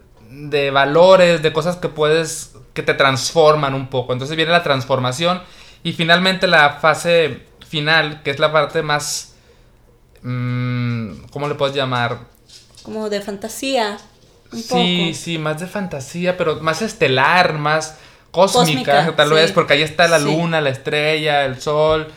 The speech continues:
Speaker 1: está el mundo.
Speaker 2: Sí.
Speaker 1: Es una parte quizás un poco más elevada, más espiritual. Entonces, yo lo entiendo como que primero tienes que atravesar algo muy carnal,
Speaker 2: Sí.
Speaker 1: muy de, de
Speaker 2: Sí.
Speaker 1: tus padres,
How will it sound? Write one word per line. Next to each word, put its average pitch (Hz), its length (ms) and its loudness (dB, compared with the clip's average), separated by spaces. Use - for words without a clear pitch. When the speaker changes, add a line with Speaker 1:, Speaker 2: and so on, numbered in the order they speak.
Speaker 1:
está 131 220 -2
el 143 80 2
mundo. 156 680 2
Speaker 2:
Sí. 165 380 -18
Speaker 1:
Es 139 200 -4
una 165 180 2
parte 165 220 2
quizás 147 240 -4
un 156 60 -4
poco 151 200 -4
más 151 180 0
elevada, 127 460 2
más 123 160 -4
espiritual. 120 480 -4
Entonces, 143 500 -4
yo 156 80 0
lo 165 60 0
entiendo 180 280 2
como 165 200 -4
que 151 80 -4
primero 165 300 0
tienes 202 220 -2
que 190 380 -6
atravesar 151 800 2
algo 151 260 -2
muy 160 640 -6
carnal, 151 560 0
Speaker 2:
Sí. 151 140 -8
Speaker 1:
muy 147 560 -4
de, 123 140 -6
de - 220 -12
Speaker 2:
Sí. 208 120 -4
Speaker 1:
tus 190 140 -6
padres, 165 720 0